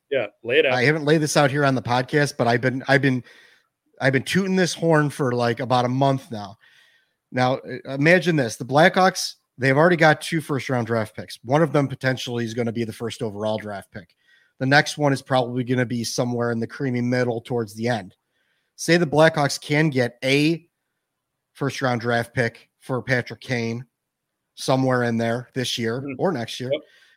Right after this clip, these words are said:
Speaker 2: They
Speaker 1: Yep.
Speaker 2: actually have two next year as well. And
Speaker 1: Yep.
Speaker 2: possibly for, uh, McCabe this year. They could, uh, th-, we're hearing that possibly there could be another first round draft pick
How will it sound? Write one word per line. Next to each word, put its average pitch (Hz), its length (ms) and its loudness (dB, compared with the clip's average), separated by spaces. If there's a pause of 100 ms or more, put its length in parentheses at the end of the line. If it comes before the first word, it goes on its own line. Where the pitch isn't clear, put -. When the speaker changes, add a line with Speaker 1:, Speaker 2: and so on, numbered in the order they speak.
Speaker 2:
They 139 120 4
Speaker 1:
Yep. 170 60 8
Speaker 2:
actually 175 220 2
have 135 100 0
two 170 160 0
next 143 320 2
year 113 100 -6
as 107 100 -10
well. 127 340 4 (360)
And 220 300 6
Speaker 1:
Yep. 131 80 0
Speaker 2:
possibly 190 560 0
for, 156 180 -4 (160)
uh, 143 220 2
McCabe 143 460 0
this 110 260 -6
year. 82 280 -16
They 131 200 0
could, 127 200 -4 (160)
uh, 135 200 -2
th-, 135 240 -8
we're 151 240 -2
hearing 170 360 0
that 139 320 -4
possibly 123 680 -4 (380)
there 127 100 -4
could 156 160 -4
be 143 100 0
another 135 340 2
first 139 300 -6
round 120 160 -4
draft 131 300 -2
pick 107 260 -6